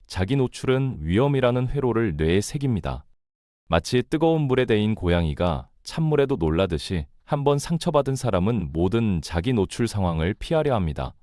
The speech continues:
특히 신뢰했던 사람에게 배신당한 경험이 있는 경우 그 상처는 관계의 가장 깊은 층을 가둬버려요. 그래서 그들에게는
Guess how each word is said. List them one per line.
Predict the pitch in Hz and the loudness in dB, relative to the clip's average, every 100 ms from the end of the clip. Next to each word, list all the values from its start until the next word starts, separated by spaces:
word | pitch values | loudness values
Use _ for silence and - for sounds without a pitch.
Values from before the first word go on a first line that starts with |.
| _ - | _ -10
특히 | 156 - 147 | -6 0 0
신뢰했던 | 139 175 175 165 - | 0 0 0 2 0
사람에게 | 147 143 131 117 104 117 - | 0 2 2 2 2 0 2
배신당한 | 82 - 127 117 117 | 0 0 0 2 0
경험이 | 110 85 98 101 | 0 0 2 2
있는 | 78 85 90 | 2 0 0
경우 | 78 73 90 73 _ - | 0 0 -2 -4 _ -12
그 | - 110 | -2 -2
상처는 | - 135 - 120 123 82 64 - | 0 -4 -4 -2 -2 -4 -8 -6
관계의 | 85 87 90 92 104 | 0 0 2 2 0
가장 | - 82 82 104 110 | -2 -2 0 0 0
깊은 | - - 139 | -6 -2 -2
층을 | 127 - 107 | -2 -2 -2
가둬버려요. | - 82 98 101 82 67 65 - _ _ - | -2 -2 0 2 0 -2 -6 -10 _ _ -2
그래서 | 92 90 - | 0 2 0
그들에게는 | - 92 113 90 87 113 85 | 0 2 2 2 0 0 -2